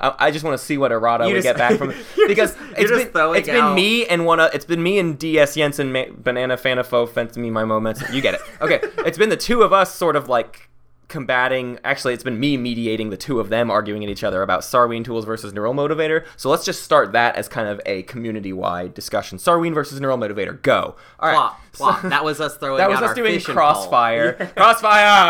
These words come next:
Speaker 1: All right. <laughs> Um, so the other tech they start with is Plasma Scoring. That's what gives you an extra die on P D S
Speaker 2: Bombardment,
Speaker 1: and
Speaker 2: yeah.
Speaker 1: Bombardment, which is amazing for them 'cause that's what they do. Um, I mean, technically speaking, giving them one extra die on Bombardment is giving them two extra die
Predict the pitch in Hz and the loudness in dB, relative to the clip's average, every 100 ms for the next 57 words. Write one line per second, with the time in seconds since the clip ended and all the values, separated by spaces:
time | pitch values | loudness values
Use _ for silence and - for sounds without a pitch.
0 | 160 196 208 208 190 170 160 - - - | 6 8 8 8 8 6 2 -4 -6 -2
1 | 175 180 170 - - - 180 170 185 208 | 2 2 0 -4 -18 -4 0 4 4 2
2 | 202 185 170 185 156 143 - 185 180 180 | 0 -4 -4 -4 -4 -6 -2 0 0 -2
3 | 185 180 135 135 123 117 117 110 - - | 2 2 2 -4 -6 -8 -6 -6 -6 -8
4 | 113 107 98 92 - 95 90 92 - - | -2 0 0 -2 -4 -4 -6 -10 -14 -20
5 | _ 110 107 113 208 226 107 117 120 131 | _ -8 -2 4 4 4 0 -2 -2 0
6 | 143 220 277 262 202 123 117 135 151 208 | 0 4 4 4 2 0 -4 -4 -4 0
7 | 254 196 202 185 220 247 196 135 104 107 | 0 0 -2 -2 0 2 0 -2 -4 -6
8 | 123 120 127 131 117 95 - 123 117 110 | -6 -8 -6 -6 -6 -6 -4 -2 -2 -4
9 | 113 - - - _ _ _ 143 165 156 | -8 -14 -20 -20 _ _ _ -4 -2 -2
10 | 196 190 180 143 - 185 156 135 117 110 | -2 -2 -4 -4 -6 -8 -4 -6 -6 -10
11 | - 131 156 165 143 131 131 - 127 120 | -12 -6 -4 0 0 0 -2 -4 -2 0
12 | 113 107 101 120 113 101 101 117 107 104 | 0 -2 0 2 2 -4 -8 -6 -6 -6
13 | 98 95 120 95 - 95 80 76 | -8 -8 -8 -8 -8 -14 -12 -12